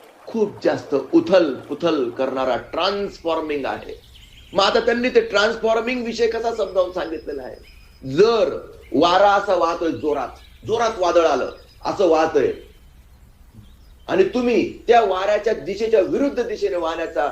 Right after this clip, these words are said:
उडण्याचा प्रयत्न केला, तर काय होईल? थकून जाल, मरून जाल कदाचित,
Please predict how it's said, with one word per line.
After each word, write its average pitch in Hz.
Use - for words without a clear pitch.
उडण्याचा 208
प्रयत्न 214
केला, -
तर 151
काय 175
होईल? 156
थकून 214
जाल, 139
मरून 180
जाल 123
कदाचित, 104